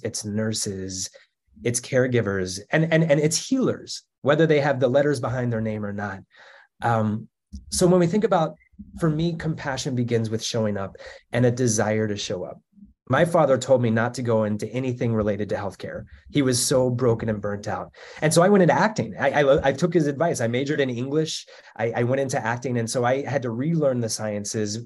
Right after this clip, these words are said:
to get back into nursing school about seven years out. Um, but I think it is, as we are all human,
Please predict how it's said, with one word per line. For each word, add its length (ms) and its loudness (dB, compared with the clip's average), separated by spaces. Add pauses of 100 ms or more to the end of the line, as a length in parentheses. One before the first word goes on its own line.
to 140 -6
get 160 -2
back 200 0
into 160 0
nursing 380 0
school 420 -4 (280)
about 340 0
seven 400 0
years 340 -2
out. 340 -4 (120)
Um, 400 -2 (500)
but 120 2
I 80 4
think 260 -2
it 100 2
is, 400 -2 (1120)
as 200 0
we 160 4
are 100 4
all 220 0
human, 800 -8